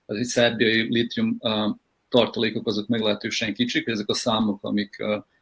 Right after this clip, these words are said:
nyilvánosságban, ö, különböző forrásokból van megjelentek, hogy ezek, ezek el vannak túlozva, és hogy valójában Európában, Németországban, és azt hiszem, hogy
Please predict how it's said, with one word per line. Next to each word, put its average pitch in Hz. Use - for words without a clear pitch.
nyilvánosságban, 110
ö, 104
különböző 107
forrásokból 110
van 110
megjelentek, 143
hogy -
ezek, -
ezek 110
el 113
vannak 113
túlozva, 151
és 123
hogy 131
valójában 120
Európában, 113
Németországban, 107
és 104
azt -
hiszem, 110
hogy 107